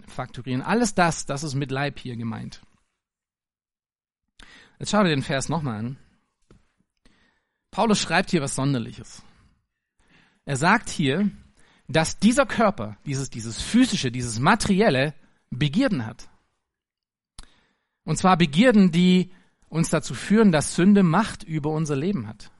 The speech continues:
Das ist doch komisch, oder? Das hört sich für uns erstmal komisch an. Und wieso hört sich das für uns erstmal komisch an? Es hört sich komisch an, weil wir gelernt haben, dass der Mensch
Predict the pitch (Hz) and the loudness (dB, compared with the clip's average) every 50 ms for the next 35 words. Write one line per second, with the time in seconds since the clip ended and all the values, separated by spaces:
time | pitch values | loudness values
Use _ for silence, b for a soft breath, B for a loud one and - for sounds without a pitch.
0 | _ _ _ _ _ _ _ _ _ _ _ _ _ _ _ _ _ _ _ _ | _ _ _ _ _ _ _ _ _ _ _ _ _ _ _ _ _ _ _ _
1 | - 156 185 - 165 - - - - 180 170 127 107 - - 131 127 147 165 151 | -10 -8 -6 -6 -6 -8 -8 -6 -6 -4 -4 -4 -6 -8 -10 -12 -12 -12 -12 -14
2 | - - _ _ _ _ _ _ _ _ _ _ _ _ _ _ _ B B B | -16 -20 _ _ _ _ _ _ _ _ _ _ _ _ _ _ _ B B B
3 | B B B 160 156 - 226 233 - 196 - - 196 180 208 240 202 180 185 - | B B B -4 2 2 2 2 2 0 0 2 2 2 2 2 2 2 0 0
4 | - 160 151 - - 180 175 170 165 - - 117 120 123 - - 143 147 143 185 | 0 0 -2 -2 -2 -2 -2 -2 -2 -4 -6 -6 -6 -6 -4 -4 -2 0 0 2
5 | 170 202 220 190 147 170 180 - - 156 - 147 139 - - - - 151 147 147 | 4 4 4 6 6 4 2 2 -2 -4 -2 -4 -4 -4 -6 -8 -8 -8 -6 -4
6 | 151 147 - 131 131 - 120 120 117 - - 127 120 117 113 - - - - - | -4 -4 -4 -6 -8 -6 -6 -8 -8 -8 -10 -10 -10 -8 -8 -10 -12 -14 -16 -16
7 | - _ _ _ _ _ _ _ _ _ b b b b b b b b b b | -20 _ _ _ _ _ _ _ _ _ b b b b b b b b b b
8 | b b b - 165 - 226 262 - 196 151 - - - 190 220 254 269 208 - | b b b -4 0 2 2 2 2 0 -4 -4 0 2 4 4 4 4 2 0
9 | 151 147 147 147 139 131 143 151 156 156 143 151 151 151 147 147 147 - - - | -2 -2 0 0 2 4 6 6 6 4 4 4 4 4 4 4 2 0 -6 -14
10 | _ - 143 143 131 147 185 233 240 - - 151 143 135 135 139 139 131 135 - | _ -4 -2 -2 2 2 4 4 4 2 2 0 0 0 0 0 -2 -2 -4 -4
11 | - 143 135 135 143 156 156 160 170 - - - | -4 -4 -2 0 0 0 -2 -2 -4 -6 -8 -10